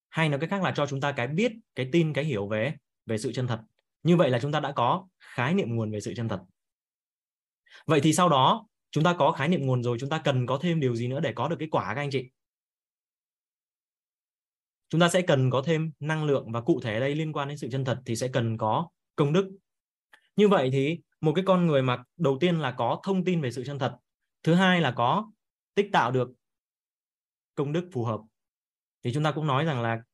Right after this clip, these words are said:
cái trạng thái tánh không của nội tâm này chúng ta không thể nào nghĩ mà ra, mà chúng ta sao ạ?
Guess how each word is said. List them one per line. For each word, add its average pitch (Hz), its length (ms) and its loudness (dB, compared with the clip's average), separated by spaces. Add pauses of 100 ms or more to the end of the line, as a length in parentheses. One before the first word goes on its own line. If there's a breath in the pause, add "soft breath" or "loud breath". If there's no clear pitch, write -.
(140)
cái 185 100 -4
trạng 147 200 0
thái 127 160 -2
tánh 131 180 -2
không 165 160 0
của 131 60 -2
nội 110 160 -4
tâm 147 160 -2
này 120 200 -4
chúng 139 120 -8
ta 156 80 -4
không 165 140 -4
thể 123 100 0
nào 113 160 0
nghĩ 143 180 0
mà 165 120 0
ra, 131 320 -2 (280)
mà 123 200 -2
chúng 135 100 -4
ta 147 100 -2
sao 139 220 0
ạ? 117 120 -2